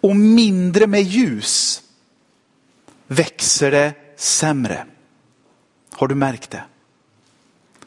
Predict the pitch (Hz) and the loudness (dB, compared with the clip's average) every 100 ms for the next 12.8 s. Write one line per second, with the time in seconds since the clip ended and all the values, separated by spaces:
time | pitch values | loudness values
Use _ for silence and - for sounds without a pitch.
0 | _ _ _ _ _ _ _ _ _ _ | _ _ _ _ _ _ _ _ _ _
1 | _ _ 147 156 175 185 - - - 190 | _ _ 0 0 0 -2 -4 -6 -2 -4
2 | 101 - _ - - - - _ _ _ | -4 -14 _ -14 -12 -12 -18 _ _ _
3 | _ _ _ - 131 135 139 - 135 139 | _ _ _ -4 0 0 0 -2 -4 -2
4 | 147 127 90 - - - - - _ _ | -2 -4 -4 -14 -20 -14 -14 -14 _ _
5 | _ - 123 120 117 120 - - - 127 | _ -4 -2 -2 -6 -8 -6 -4 -2 -2
6 | 113 113 107 _ _ 117 131 127 107 85 | -4 -4 -6 _ _ -2 -2 -2 -6 -10
7 | - - _ _ _ _ _ _ _ _ | -14 -16 _ _ _ _ _ _ _ _
8 | _ _ _ _ _ _ _ _ _ _ | _ _ _ _ _ _ _ _ _ _
9 | - - - - - - 220 214 233 220 | -18 -16 -16 -10 -4 2 4 4 2 2
10 | 277 202 190 277 226 175 - - - 247 | 0 0 0 2 2 2 0 0 2 2
11 | 247 247 247 247 - 254 233 254 208 143 | 4 4 2 0 0 2 4 2 0 -2
12 | 175 208 190 247 190 101 98 - | -2 -2 0 0 0 0 -4 -12